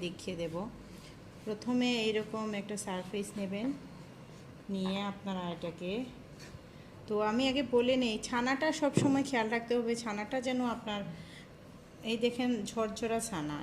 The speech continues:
এখানে কোনো পানি নাই। অল্প অল্প ভিজা থাকলে অসুবিধা নাই, কিন্তু বেশিরভাগ ক্ষেত্রে পানি না থাকাটাই বে-, বেটার। বেঁধে রেখে দিলেন, রেখে দিলে এটা ঝরঝরা হয়ে যাবে। এখন আমি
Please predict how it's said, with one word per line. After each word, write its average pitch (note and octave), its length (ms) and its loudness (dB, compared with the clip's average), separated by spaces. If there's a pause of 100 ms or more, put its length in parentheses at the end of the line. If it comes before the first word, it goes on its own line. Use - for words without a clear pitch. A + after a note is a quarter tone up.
এখানে A3 240 -4 (100)
কোনো A#3+ 140 2 (160)
পানি G3+ 220 0 (100)
নাই। F3+ 120 0 (180)
অল্প A#3+ 240 0 (100)
অল্প D4 120 0 (140)
ভিজা B3 220 0
থাকলে A#3 260 -4 (100)
অসুবিধা G#3 440 -4
নাই, F3+ 100 -2 (100)
কিন্তু G#3+ 180 -4 (120)
বেশিরভাগ A#3+ 440 -2 (580)
ক্ষেত্রে G#3+ 300 -2 (220)
পানি G3 220 0
না G3 180 0 (160)
থাকাটাই G3+ 420 -4 (100)
বে-, D#3+ 280 -8 (200)
বেটার। E3+ 320 -6 (680)
বেঁধে A3 240 4 (100)
রেখে A#3 240 2
দিলেন, B3+ 320 2 (520)
রেখে G3 280 2 (100)
দিলে A#3 160 2 (100)
এটা G#3+ 120 -2 (100)
ঝরঝরা G3 500 0
হয়ে E3+ 180 0
যাবে। E3 180 -4 (600)
এখন A3+ 280 2
আমি C#4+ 260 6